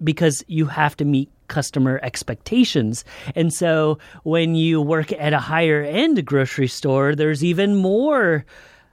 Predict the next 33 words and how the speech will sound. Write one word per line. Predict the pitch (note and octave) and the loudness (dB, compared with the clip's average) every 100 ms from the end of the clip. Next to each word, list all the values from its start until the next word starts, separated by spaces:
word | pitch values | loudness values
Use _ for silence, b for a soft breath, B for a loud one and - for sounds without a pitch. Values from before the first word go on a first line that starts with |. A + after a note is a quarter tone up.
| B _ - | B _ -4
uh, | D3 C#3 C3+ C#3+ - - | 0 0 0 -4 -10 -4
responsibility | D#3+ - E3+ E3+ D#3+ C3+ A#3 A3 F#3 F3+ | -4 -2 0 0 0 0 0 2 2 0
to | - G3 - | 0 -2 2
only | F3+ F3+ F3 | 2 2 2
have | E3 D3 C#3+ | 2 0 -2
the | C3+ | -2
best | C3 A#2+ - - | -2 -2 -4 -2
produce. | G#3 G#3+ C#3+ A#2+ - - B B B - | 2 2 0 -4 -8 -12 B B B -4
But | - - | -2 0
I | F#3 B3 | 2 4
used | A#3+ G3 - | 4 2 -2
to | F3 | -4
always, | C3 C3+ C3+ D3 D#3 | 0 2 2 0 -2
because | - D3 D3+ C3+ | -4 -2 0 0
we | C#3 C3 - - | 0 -4 -6 -14
could, | - B3 C#4 E3 E3 F#3+ | -4 0 2 2 2 2
as | G3 E3 - | 0 -2 -8
my | F3 D#3 G3 | -6 -2 0
managers | F#3 G#3 D#3 D3 C3+ | 2 2 2 0 0
always | D3+ D#3+ | 2 2
said | G#3+ A3+ | 2 0
it | |
was | A#3+ | 2
okay | A#3+ A#3 D4 G3 B B B | 0 0 0 0 B B B
to | - A3+ | -4 -4
eat | A3+ D4 A#3+ G#3 A3 | 0 0 0 -4 -4
what, | G3 G3+ G3 _ - | 0 0 -2 _ -4
you | G3+ | 0
know, | F#3 D#3 | 2 2
you | F3 F#3 | 2 2
would | F#3 D#3+ D#3+ _ | 0 -2 -12 _
throw | D#3+ D3+ | 0 2
away | E3+ A#3 D4 D#3 D#3+ E3+ | 2 2 2 2 0 -2